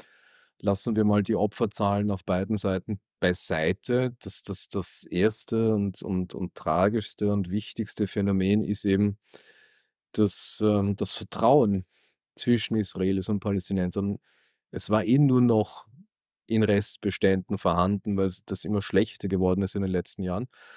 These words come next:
Aber was noch an Restvertrauen da war am sechsten Oktober, ist jetzt mit dem siebten Oktober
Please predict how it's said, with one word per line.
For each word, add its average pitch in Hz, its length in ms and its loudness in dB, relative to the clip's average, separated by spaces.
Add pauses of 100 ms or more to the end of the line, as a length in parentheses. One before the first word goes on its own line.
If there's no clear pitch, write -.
(160)
Aber 101 160 2
was 120 180 0
noch 120 140 2
an 117 100 2
Restvertrauen 104 880 -2
da 117 300 4
war 113 260 2
am 110 100 -2
sechsten 104 460 -4
Oktober, 110 560 -2
ist 110 220 -4
jetzt 113 240 -4
mit 110 180 -4
dem 107 260 -2
siebten 117 440 -6
Oktober 110 560 -2